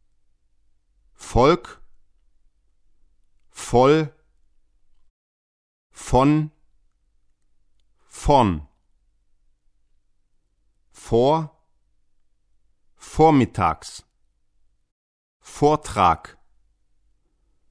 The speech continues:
vorbereiten, verstehen,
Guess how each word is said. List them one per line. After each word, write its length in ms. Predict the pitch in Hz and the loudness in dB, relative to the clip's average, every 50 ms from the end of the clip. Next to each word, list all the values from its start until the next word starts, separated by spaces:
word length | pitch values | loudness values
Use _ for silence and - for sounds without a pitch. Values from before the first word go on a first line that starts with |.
| _ _ _ | _ _ _
vorbereiten, 1080 | _ - - - 143 147 151 139 123 127 104 98 101 98 92 - - 95 78 73 73 - _ _ _ _ _ _ _ _ _ _ _ _ _ _ _ _ _ _ _ _ _ _ _ _ _ _ _ _ _ _ _ _ | _ -20 -4 0 2 4 4 4 2 0 2 2 2 0 0 -2 -6 -8 -8 -8 -10 -16 _ _ _ _ _ _ _ _ _ _ _ _ _ _ _ _ _ _ _ _ _ _ _ _ _ _ _ _ _ _ _ _
verstehen, 960 | _ - - 117 110 - - - - - 147 151 143 120 98 87 78 73 - | _ -8 -6 -4 -4 -4 -4 -4 -2 2 2 4 4 2 2 0 -4 -8 -14